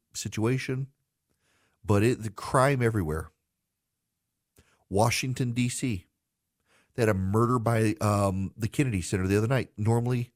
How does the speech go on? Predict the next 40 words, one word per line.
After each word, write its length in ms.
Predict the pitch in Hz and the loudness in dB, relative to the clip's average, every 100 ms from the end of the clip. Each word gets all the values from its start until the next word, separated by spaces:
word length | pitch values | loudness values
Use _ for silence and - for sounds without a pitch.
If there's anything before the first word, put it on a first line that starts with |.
| - | -14
a 60 | |
safe 280 | - 117 123 | -4 -4 -2
area 220 | 131 127 | -2 -2
of 80 | 120 | -4
town. 340 | - 135 90 - _ _ | -6 -6 -6 -8 _ _
Not 180 | 92 113 | 0 2
anymore. 420 | 139 135 135 135 | 2 0 0 0
Washington, 580 | 101 98 107 - 131 123 | 0 0 -2 -4 -6 -6
D 120 | 123 | -6
C, 200 | 127 147 | -6 -8
crime 600 | 135 - - 113 135 139 | -10 -10 -4 -2 0 -2
spread 420 | 135 - 123 113 127 | -6 -6 -2 -2 -2
throughout 300 | 110 110 - | -2 -2 -4
the 80 | |
city. 340 | - 143 113 76 _ _ _ - | -6 -6 -6 -8 _ _ _ 0
There 140 | 98 | 2
are 140 | 92 | 4
no 200 | 104 117 | 2 0
more 200 | 135 123 | 0 -2
safe 360 | 127 - 131 117 | -2 -2 -2 0
areas. 560 | 113 90 87 82 - - _ _ _ _ _ | -2 0 -2 -4 -6 -16 _ _ _ _ _
You 140 | 107 | 0
used 240 | 113 123 - | 2 2 0
to 60 | |
be 120 | 117 | 0
able 140 | 127 117 | 2 2
to 60 | |
know, 200 | 120 120 | 2 2
"Hey, 200 | 113 123 | 2 2
don't 220 | 107 113 113 | 2 0 0
go 120 | 120 | 0
to 80 | 117 | 0
this 220 | 113 - | -2 -2
area 280 | 95 92 92 | -2 0 -2
in 100 | 95 | 0
New 100 | 104 | 0
York 260 | 123 135 | 0 0
or 220 | 113 104 92 | 2 0 0
in 220 | 104 104 | -4 0
Washington," 580 | 113 135 - 95 90 | 0 0 -4 -6 -6